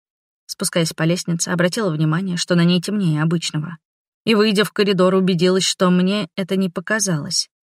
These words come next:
В коридоре было темнее обычного даже для ночи. Свет, обычно и так приглушенный, еще больше прибрали. Прислушавшись, я не уловила ни единого звука. Ни шепота, ни шагов.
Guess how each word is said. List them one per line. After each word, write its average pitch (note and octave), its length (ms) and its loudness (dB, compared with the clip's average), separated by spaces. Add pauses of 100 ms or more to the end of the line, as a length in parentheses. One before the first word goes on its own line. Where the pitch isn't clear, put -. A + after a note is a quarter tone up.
(120)
В - 120 -20
коридоре F3+ 420 4
было F3+ 260 2
темнее F#3 460 2
обычного E3+ 500 2
даже F3 340 2
для F3+ 260 2
ночи. E3 440 -4 (540)
Свет, G#3 400 0
обычно F3+ 520 2
и F#3 60 -2
так E3+ 300 -2
приглушенный, F3 720 0 (280)
еще F#3+ 320 -2
больше E3+ 340 0
прибрали. D#3 600 -2 (640)
Прислушавшись, F#3+ 880 -2 (280)
я F3 200 2
не F#3 120 4
уловила F3+ 380 4
ни F#3+ 120 2
единого G3+ 460 2
звука. F3 480 -6 (480)
Ни G#3 240 4
шепота, F#3 560 -2
ни F#3+ 160 4
шагов. F3+ 640 0